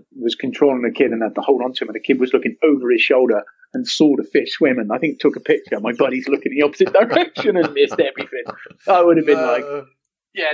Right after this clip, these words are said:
Speaker 1: that would, I'd have gone back. And do you know what I mean? That, that's when you trash the office. That's when you go
Speaker 2: Yeah.
Speaker 1: back, you know, wave everybody off and just basically throw everything outside. Just, you know, lock, you know,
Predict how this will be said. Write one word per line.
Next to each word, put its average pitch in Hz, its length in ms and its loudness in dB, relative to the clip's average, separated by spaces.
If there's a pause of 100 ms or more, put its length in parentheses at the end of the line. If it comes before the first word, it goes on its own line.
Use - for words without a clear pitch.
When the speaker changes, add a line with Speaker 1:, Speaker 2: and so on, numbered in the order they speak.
Speaker 1:
that 190 180 4
would, 180 160 -4
I'd 202 100 6
have 202 100 4
gone 170 180 0
back. 170 220 0
And 156 120 -10
do 180 60 -6
you 185 40 -2
know 185 60 0
what 185 60 -4
I - 20 -8
mean? 175 80 -10
That, 180 140 0
that's 214 200 2
when 202 120 -6
you 170 80 -8
trash 165 260 -2
the 147 120 -4
office. 123 360 -10
That's 196 180 0
when 190 100 -4
you 165 120 2
go 190 120 6
Speaker 2:
Yeah. 151 320 2
Speaker 1:
back, - 40 -16 (280)
you 202 120 0
know, 180 120 6 (540)
wave 175 320 0
everybody 160 320 -4
off 143 160 -6
and 147 140 -2
just 147 260 0
basically 151 500 0
throw 139 420 4
everything 135 380 -2
outside. 123 380 0
Just, 117 220 -6
you 131 60 0
know, 110 120 0
lock, 107 220 0
you 117 80 -8
know, 95 80 -4